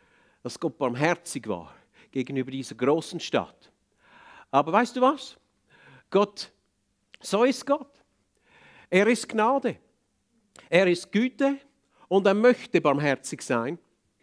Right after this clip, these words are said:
Denn die Barmherzigkeit triumphiert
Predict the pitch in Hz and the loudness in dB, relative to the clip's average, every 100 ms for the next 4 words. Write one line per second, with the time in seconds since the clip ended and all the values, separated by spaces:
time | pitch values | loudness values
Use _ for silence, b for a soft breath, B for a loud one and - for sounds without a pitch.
0 | _ _ _ b b b - 226 214 220 | _ _ _ b b b 2 4 4 2
1 | 214 240 311 - 240 - 185 143 185 - | 4 4 2 0 -6 2 4 4 0 -6
2 | - - _ _ _ - 233 254 226 - | -20 -20 _ _ _ 0 2 2 -2 2
3 | 302 262 269 - _ - | 4 4 2 -2 _ -20